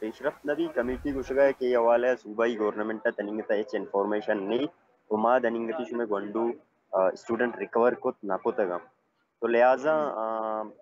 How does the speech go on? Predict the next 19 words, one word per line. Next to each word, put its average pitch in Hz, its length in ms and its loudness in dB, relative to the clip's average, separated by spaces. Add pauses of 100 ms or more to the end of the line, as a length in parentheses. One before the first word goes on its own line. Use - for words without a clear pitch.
(220)
ब-, 95 400 2 (360)
मां 117 140 2
पदा 120 240 0
होती 135 240 2
है 123 60 -4
स्ट्राइक 117 340 -2
कंटिन्यू 123 480 -2
को 135 180 -2
बलूचिस्तान 110 420 -4
यूनिवर्सिटी 104 480 -4
गेट 98 160 2
ये 98 60 2
वादा 95 200 4
पदा 131 320 6
बंदे 113 360 0 (380)
और 117 140 2
नेक्स्ट 143 300 -4
टाइम 143 240 4
आई 131 320 0